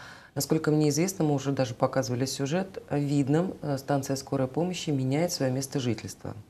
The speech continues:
Э, сейчас происходит реконструкция здания на улице Центральной, двенадцать А, и, наверно, в скором времени туда переедет наша скорая помощь. Скажите, вопрос такой,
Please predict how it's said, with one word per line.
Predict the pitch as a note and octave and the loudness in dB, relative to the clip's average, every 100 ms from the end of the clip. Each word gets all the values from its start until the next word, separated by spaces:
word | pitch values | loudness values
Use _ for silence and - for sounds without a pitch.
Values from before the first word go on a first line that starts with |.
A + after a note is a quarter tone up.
| - - - - _ - | -20 -20 -20 -20 _ -2
Э, | C#3 C3 B2+ B2 | 2 4 4 2
сейчас | A#2+ D3 - D3 C#3 | 0 -2 4 4 4
происходит | - C3+ - C#3+ C#3+ | 0 0 4 2 2
реконструкция | C#3 C#3 - C#3+ - C#3 | 2 2 2 -2 0 -2
здания | A#2+ A#2+ C3 C#3 E3 | 2 6 6 6 4
на | E3 | 4
улице | D3+ D3+ - | 2 0 -8
Центральной, | - D3 D3 D3 C#3+ | 0 2 4 6 4
двенадцать | C3 C#3+ C#3+ C#3 C#3+ C#3 - | 4 4 4 2 0 -2 0
А, | C#3 C#3 C3+ - - - - - | 2 2 0 -12 -18 -20 -20 -8
и, | D3 E3 G3 F3+ D#3+ D#3 - _ _ _ - - | 0 2 2 0 -4 -14 -20 _ _ _ -20 -6
наверно, | B2 C3 C#3+ C3+ | 0 2 4 2
в | |
скором | - D3+ G3 E3 | 4 4 4 4
времени | B2+ D3 E3+ C#3+ B2+ - | 2 2 2 2 0 -4
туда | A#2 B2+ | 0 2
переедет | C#3 D3 B2 A2+ A2 A#2 | 2 -2 0 -2 -2 -4
наша | G#2+ - | -4 -6
скорая | - B2 | -2 -2
помощь. | C3 B2+ A2 | 0 -2 -2
Скажите, | - D#3 D#3 E3+ - A#2+ - - - - | 0 0 2 0 -2 -8 -8 -18 -18 2
вопрос | C#3+ D3 D#3+ C3+ | 2 6 4 4
такой, | - A#2+ A#2 A2+ | 0 -4 0 -2